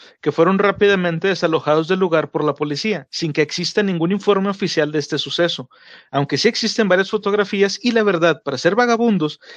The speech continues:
estos personajes presentan algunas características sumamente interesantes. Buenos cortes de pelo,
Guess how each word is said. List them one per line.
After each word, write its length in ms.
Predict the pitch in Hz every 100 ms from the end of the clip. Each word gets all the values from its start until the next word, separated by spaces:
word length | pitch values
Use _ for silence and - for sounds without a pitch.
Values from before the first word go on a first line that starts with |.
| -
estos 260 | 160 202 190
personajes 500 | 208 190 175 165 190
presentan 540 | 180 156 160 156 190
algunas 340 | 165 160 180
características 880 | - 175 170 151 156 - 180 180 -
sumamente 640 | - - 185 190 175 165 190
interesantes. 840 | 170 170 156 196 254 202 139 - _ _ _ _ _
Buenos 320 | 143 190 202
cortes 380 | - 175 170 151
de 120 | 143
pelo, 480 | 131 220 214 185